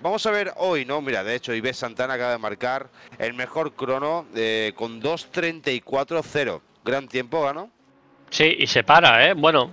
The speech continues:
Speaker 2: mm, al final
Speaker 1: Sí.
Speaker 2: son diez minutos de clasificación, tardan dos y medio más la vuelta que tienen que dar al salir de boxes. No sé por qué
Speaker 1: Claro,
Speaker 2: Ivet
Speaker 1: claro.
Speaker 2: ha entrado.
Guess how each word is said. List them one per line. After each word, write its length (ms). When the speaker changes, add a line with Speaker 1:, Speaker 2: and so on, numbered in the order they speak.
Speaker 2:
mm, 540
al 120
final 440
Speaker 1:
Sí. 140
Speaker 2:
son 200
diez 140
minutos 380
de 100
clasificación, 840
tardan 300
dos 200
y 40
medio 340
más 380
la 300
vuelta 360
que 80
tienen 280
que 120
dar 240
al 140
salir 220
de 100
boxes. 480
No 200
sé 160
por 140
qué 180
Speaker 1:
Claro, 80
Speaker 2:
Ivet 140
Speaker 1:
claro. 140
Speaker 2:
ha 100
entrado. 640